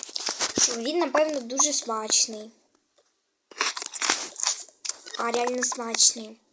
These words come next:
Так. Ось тут, е, моя є одежа. Так,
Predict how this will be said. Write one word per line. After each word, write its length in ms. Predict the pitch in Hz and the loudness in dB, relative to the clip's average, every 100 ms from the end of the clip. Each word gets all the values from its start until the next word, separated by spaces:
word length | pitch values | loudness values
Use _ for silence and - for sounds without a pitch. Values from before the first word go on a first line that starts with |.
| _ - - - _ - - - - - - | _ -16 -16 -16 _ -12 -10 -8 -10 -12 -8
Так. 500 | 226 208 - - - _ _ _ _ _ _ _ _ - - - - _ - | -6 -6 -8 -18 -20 _ _ _ _ _ _ _ _ -12 -10 -12 -18 _ -6
Ось 340 | - 285 285 | -2 0 0
тут, 220 | - 302 285 | -4 -2 0
е, 320 | 277 269 277 - - | 0 -2 -6 -12 -20
моя 520 | - 247 254 240 - - | -10 -6 -2 -4 -6 -6
є 340 | 247 240 240 - - - - - | -2 0 0 -2 -10 -18 -12 -8
одежа. 420 | 233 233 226 269 - | -2 -2 -2 -8 -12
Так, 140 | 254 | -16